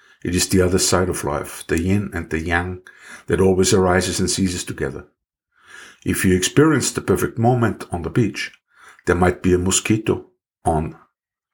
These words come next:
its way. Accept the fact and see if you can do something about it. Too much effort does not make you perfect, yet allowing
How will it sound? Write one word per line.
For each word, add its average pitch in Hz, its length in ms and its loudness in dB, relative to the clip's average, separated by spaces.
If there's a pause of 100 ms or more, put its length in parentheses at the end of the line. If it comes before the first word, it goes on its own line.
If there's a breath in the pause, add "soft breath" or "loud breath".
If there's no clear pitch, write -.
(200)
its - 300 -2
way. 80 320 -2 (800 soft breath)
Accept - 400 0
the - 80 -6
fact - 560 0
and 82 160 -4
see 95 240 0
if 92 240 -4
you - 60 -4
can - 180 -2
do 98 140 -4
something 82 340 -6
about 90 300 -6
it. - 200 -20 (1200 loud breath)
Too 110 100 4
much 95 320 2
effort 123 340 2
does 101 200 0
not 101 160 -4
make 92 260 0
you - 80 -10
perfect, - 720 -8
yet 87 180 0
allowing 101 580 2